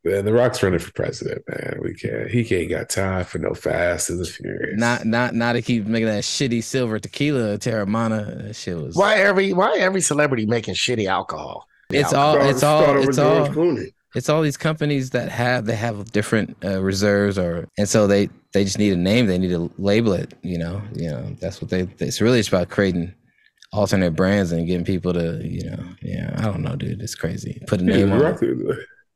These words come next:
Speaker 2: Yeah.
Speaker 1: no, no, dude, The Rock made a billion dollars off that tequila. I would have named it some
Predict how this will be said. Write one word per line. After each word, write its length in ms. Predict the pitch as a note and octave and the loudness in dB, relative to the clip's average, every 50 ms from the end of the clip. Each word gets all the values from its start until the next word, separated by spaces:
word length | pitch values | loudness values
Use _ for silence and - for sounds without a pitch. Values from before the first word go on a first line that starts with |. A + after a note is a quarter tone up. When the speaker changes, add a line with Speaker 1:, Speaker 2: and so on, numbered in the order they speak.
| _ _ - | _ _ -16
Speaker 2:
Yeah. 240 | - - - - - - | -14 -14 -12 -8 -2 0
Speaker 1:
no, 400 | D3+ B2+ F#2+ F2+ E2 - - - - - D#2+ G#2+ A#2 - - - | 2 2 2 2 2 0 -2 -2 -4 -4 -4 -4 -6 -8 -4 0
no, 240 | F3+ F3 A2+ G2 F#2+ | 2 4 4 4 4
dude, 500 | G2 A#2 A#2+ G#2+ - - - - - - | 4 4 4 4 2 -2 -4 -6 -4 -2
The 80 | - C#3 | 0 2
Rock 240 | D#3 E3 E3 E3 C#3 | 2 2 2 4 4
made 120 | B2 A2 | 2 4
a 60 | G2+ | 4
billion 280 | G#2 A#2 A2 G2 F#2 F2 | 4 4 6 6 4 4
dollars 280 | F2+ E2 D2+ - - | 4 2 2 2 0
off 120 | - D2+ - | -2 -2 -2
that 140 | - - - | -4 -6 -6
tequila. 320 | - - C#2 B1+ B1+ C2+ | -6 -6 -4 -2 0 2
I 120 | F2+ A2 | 2 4
would 120 | A2 F#2+ E2+ | 4 4 2
have 60 | F2 | 2
named 220 | F2+ E2+ D#2 D2 D2+ | 0 0 0 -2 -4
it 80 | C#2+ | -6
some 60 | - | -6